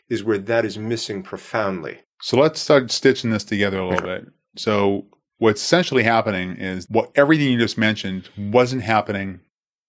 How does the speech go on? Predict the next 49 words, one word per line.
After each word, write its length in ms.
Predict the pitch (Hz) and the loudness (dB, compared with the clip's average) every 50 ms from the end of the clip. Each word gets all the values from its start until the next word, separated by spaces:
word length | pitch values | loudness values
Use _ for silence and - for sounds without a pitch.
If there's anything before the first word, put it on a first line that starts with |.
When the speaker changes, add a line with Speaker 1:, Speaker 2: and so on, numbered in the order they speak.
| _ _ _ _ - | _ _ _ _ 0
Speaker 2:
as 300 | 110 107 104 104 - - - - | 2 2 2 0 -2 -6 0 4
optimally 420 | 117 117 - - 127 123 120 117 | 4 4 4 0 -4 -4 -2 0
as 120 | 117 113 - | 0 -2 -2
it 60 | 117 | -6
could 160 | - - 101 92 | -6 -6 -6 -6
have. 300 | 95 101 - - - _ _ _ _ _ _ _ _ | -6 -8 -10 -14 -20 _ _ _ _ _ _ _ _
I'm 40 | - | -2
trying 120 | 143 131 | 0 0
to 60 | 117 | 0
keep 160 | - - - | -2 -6 -8
this 120 | - 98 - | -8 -12 -10
positive. 520 | - 90 92 95 - - - - - - - - - | -8 -8 -8 -8 -8 -12 -18 -20 -20 -14 -14 -12 -10
<laughs> 160 | - 165 - 180 | -10 -6 0 2
Speaker 1:
No, 100 | 180 151 | 4 6
that 80 | 151 | 6
was 120 | 151 151 - | 4 4 4
great. 240 | 160 131 98 82 | 2 2 2 2
That 80 | 120 131 | 2 0
was 120 | 131 123 | 0 2
great. 220 | - 131 104 92 - - | 2 2 2 2 -2 -8
<laughs> 360 | - - - - - - - 151 | -18 -20 -20 -20 -20 -8 -4 -2
Speaker 2:
Because 360 | 156 147 170 143 135 127 143 | 2 4 4 4 4 4 2
it, 160 | - 294 - - - - | 0 0 -2 -4 -2 0
it 300 | 170 170 165 175 160 139 | 0 0 2 2 0 -2
can 160 | 143 139 135 131 | -2 -4 0 2
very 180 | 151 151 135 131 | 4 4 4 2
easily 320 | 143 135 123 120 120 113 | 0 -2 -2 0 -2 -2
go 80 | 104 110 | -2 -2
down 160 | 107 104 101 | -4 -4 -6
a 40 | 95 | -8
freaking 400 | - - 127 107 110 104 95 95 | -6 -8 -8 -6 -6 -8 -4 -4
big 240 | 117 110 104 92 - | -4 -4 -4 -4 -4
dark 240 | 117 117 101 98 95 95 | -2 -2 -2 -2 -2 -2
rabbit 240 | 98 98 95 98 87 | -2 -2 -2 -4 -6
hole 200 | 92 95 95 98 | -6 -6 -6 -6
that 120 | 98 - - | -8 -10 -12
you, 80 | 101 95 | -10 -8
there's 160 | 101 92 95 | -8 -8 -6
no 120 | 101 98 95 | -6 -6 -6
return, 460 | 92 95 - - 98 95 95 - - _ _ _ - - | -6 -8 -8 -10 -12 -12 -12 -14 -18 _ _ _ -4 -4
<laughs> 260 | - 127 127 117 - | -2 -2 -4 -4 0
right? 220 | 107 104 104 107 - - 370 370 - - - 349 - - - 349 339 - - | 0 2 2 2 2 2 2 2 4 2 2 2 2 0 -2 -2 -2 -2 -2
So 360 | - - 131 120 120 - - _ _ _ _ _ _ _ _ _ _ _ _ _ _ _ - 139 | 2 4 4 4 4 2 -4 _ _ _ _ _ _ _ _ _ _ _ _ _ _ _ -6 -4
on 120 | 131 117 | -2 0
that 180 | 117 113 107 104 | 2 2 2 0
end, 280 | 98 98 104 101 101 - - | -2 -6 -10 -12 -14 -10 -8
right 160 | 110 104 - | -8 -8 -6
there. 260 | 107 101 104 95 - - _ | -8 -10 -10 -12 -14 -16 _
Now, 420 | 123 120 117 113 113 110 104 - | -2 0 0 2 0 0 -2 -6